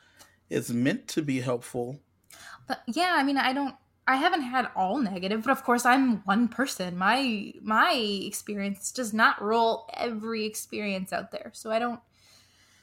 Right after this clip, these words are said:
Speaker 2: it's just tough. It's just, <sighs> you see a lot of people who share their anecdotal experiences, <coughs> um, mostly, yeah,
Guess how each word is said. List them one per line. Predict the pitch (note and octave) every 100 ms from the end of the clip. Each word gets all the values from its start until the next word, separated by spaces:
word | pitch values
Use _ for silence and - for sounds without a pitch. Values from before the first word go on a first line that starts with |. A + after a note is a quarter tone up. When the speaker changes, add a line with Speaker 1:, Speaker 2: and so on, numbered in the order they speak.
| _ _ _ -
Speaker 2:
it's | F4+
just | G4 -
tough. | B3+ C4 B3 -
It's | C4+
just, | D4 - - - - -
<sighs> | -
you | C4 - D4+
see | - E4
a | D#4
lot | D4 C#4+
of | C#4+
people | C4 C4+
who | B3+
share | A#3 - A3+ A#3
their | A#3 A#3 - _ -
anecdotal | A3+ A#3+ G#3+ A3+ A3+ A#3
experiences, | A#3+ - A3+ A3 A3 A3 A#3+ A3 A3 G#3+ - -
<coughs> |
um, | - G3+ F#3+ F#3 G3
mostly, | G3+ A3+ B3+ B3+ A#3+ F#3+ -
yeah, | - D#2+